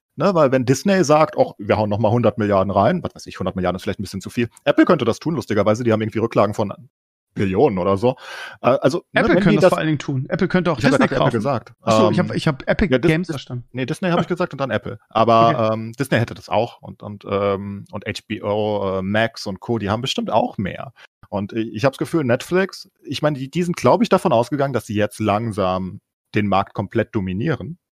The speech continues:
Speaker 1: Also so hätte ich, ich, ich hab ihr Businessmodell nicht angeguckt, keine Ahnung. Aber ich hätte gedacht, dass sie mit dem Aufwand, den sie betrieben haben in den letzten Jahren, jetzt erwarten, dass sie langsam einfach unangefochtener Marktführer sind. Und es ist genau das Gegenteil passiert.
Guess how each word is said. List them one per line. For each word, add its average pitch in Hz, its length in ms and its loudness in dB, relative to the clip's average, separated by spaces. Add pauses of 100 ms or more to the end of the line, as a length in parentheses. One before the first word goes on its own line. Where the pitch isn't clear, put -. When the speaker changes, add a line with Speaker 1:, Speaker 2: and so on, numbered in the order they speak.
(140)
Speaker 1:
Also 92 280 -6
so 92 180 -6
hätte 101 180 -4
ich, - 200 -14 (100)
ich, - 220 -18
ich - 180 -14
hab 90 100 -10
ihr 95 140 -6
Businessmodell 104 680 -6
nicht 98 160 -6
angeguckt, 127 400 -6
keine 110 200 0
Ahnung. 120 220 -4
Aber 98 240 2 (300)
ich 120 100 -4
hätte 151 200 2
gedacht, 123 360 2
dass 123 120 -4
sie 117 120 -2
mit 113 180 -4
dem 202 180 2
Aufwand, 165 360 -2
den 123 80 -2
sie 113 100 -6
betrieben 160 320 -6
haben 110 140 2
in 104 40 -4
den 104 100 -2
letzten 107 200 -6
Jahren, 104 200 0
jetzt 117 160 2
erwarten, 117 340 0
dass 110 140 -6
sie 113 80 -2
langsam 110 420 0
einfach 101 360 -2
unangefochtener 104 760 -4
Marktführer 95 560 -4
sind. 98 300 -10 (460)
Und 107 260 2
es 110 80 -6
ist 110 100 -6
genau 107 140 2
das 98 120 -4
Gegenteil 95 340 -2
passiert. 98 460 -12